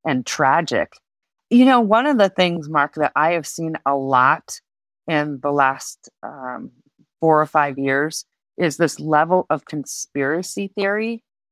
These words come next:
and almost, you know, you're not really seeing two parties anymore. You're not seeing, you know, the D's or the R's. Like, I, I think it's, like, four parties <laughs> now,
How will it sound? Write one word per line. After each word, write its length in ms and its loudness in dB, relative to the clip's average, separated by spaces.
and 420 2
almost, 640 0
you 120 -2
know, 180 2
you're 180 -2
not 160 2
really 260 0
seeing 340 -4
two 200 -6
parties 460 0
anymore. 420 -2
You're 100 0
not 200 -2
seeing, 320 -8
you 100 -6
know, 180 -6
the 680 -8
D's 460 0
or 160 2
the 240 -2
R's. 320 0
Like, 200 0
I, 140 2
I 180 0
think 200 -4
it's, 120 -12
like, 160 0
four 200 4
parties 520 -2
<laughs> 80 2
now, 340 -2